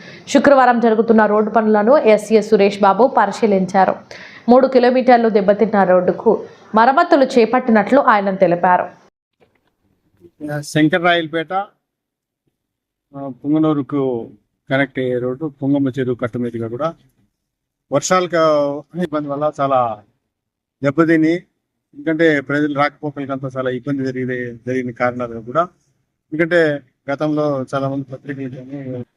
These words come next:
Speaker 2: కూడా తెలియపరచడం జరిగింది. అందులో భాగంగానే ఈరోజు మన చిత్తూరు ఆర్ఎన్బి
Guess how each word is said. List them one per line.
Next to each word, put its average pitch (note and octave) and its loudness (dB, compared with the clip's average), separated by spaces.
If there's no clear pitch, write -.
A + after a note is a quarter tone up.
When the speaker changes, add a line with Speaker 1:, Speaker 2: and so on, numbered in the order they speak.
Speaker 2:
కూడా B2+ -18
తెలియపరచడం A#2+ -12
జరిగింది. D3+ -18
అందులో E3+ 4
భాగంగానే D#3+ 0
ఈరోజు D#3+ 2
మన D3 2
చిత్తూరు D3+ -2
ఆర్ఎన్బి D#3 -4